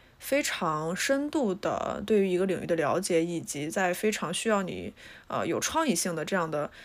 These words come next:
呃，工作领域里面，可能Chat G P T它目前的能力还没有足够达到能够替代高级人类的这么一个阶段。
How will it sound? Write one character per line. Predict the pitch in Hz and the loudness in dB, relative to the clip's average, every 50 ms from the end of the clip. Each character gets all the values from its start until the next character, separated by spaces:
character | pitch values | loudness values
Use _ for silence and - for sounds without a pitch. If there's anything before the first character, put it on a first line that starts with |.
| - - - - | -20 -20 -12 -6
呃， | - 135 104 67 71 80 | -4 -2 -2 0 -2 -2
工 | - - 196 196 | -2 0 0 2
作 | 202 202 | 2 2
领 | 180 - - | 2 0 0
域 | 175 190 190 | 0 -2 -2
里 | 165 156 - | -2 -2 -4
面， | - 101 95 101 104 - - - - - - - | -4 -4 -4 -4 -4 -6 -8 -12 -20 -20 -10 -6
可 | - - - 185 170 | -4 0 0 0 0
能 | 156 - - - - 214 | 0 -4 -8 -6 -6 -4
Chat | - - 202 190 | -2 0 0 0
G | - 202 | 0 0
P | 180 190 196 | 0 0 0
T | 196 - - - 202 165 | 0 0 -2 -2 -2 -2
它 | - - 185 180 | -2 -2 -2 2
目 | 202 226 240 | 4 4 4
前 | 202 - - - 135 113 - | 4 2 0 -2 -4 -4 -2
的 | - 202 202 | 0 0 0
能 | 190 170 147 143 170 | 0 0 -2 -2 -2
力 | 185 185 | -2 -2
还 | 175 - 185 180 | -2 -2 -4 -4
没 | 175 151 - - | -4 -4 -4 -2
有 | 120 202 214 190 | 0 0 0 0
足 | - - 139 | -2 -4 -6
够 | - 202 202 | -2 -2 -2
达 | 208 - - - | 0 -2 -2 -2
到 | - - 196 190 | 0 2 2 4
能 | 175 160 117 107 | 2 2 -2 -2
够 | - 180 175 170 | 0 2 2 2
替 | 175 - - - 220 190 | 2 0 -4 -2 0 0
代 | 180 196 170 160 160 - - - - | 2 2 2 2 2 0 -6 -4 2
高 | - 214 220 | 6 8 8
级 | 233 196 196 | 8 8 6
人 | 180 165 - - - | 4 4 4 2 2
类 | 190 202 | 2 2
的 | 185 175 | 2 2
这 | - 190 | 0 -2
么 | 180 165 | -2 -4
一 | 156 147 | -4 -4
个 | 143 - 180 175 165 165 | 0 4 6 6 6 4
阶 | 165 - 208 208 | 2 2 2 2
段。 | 202 226 240 208 202 - | 4 4 4 2 2 0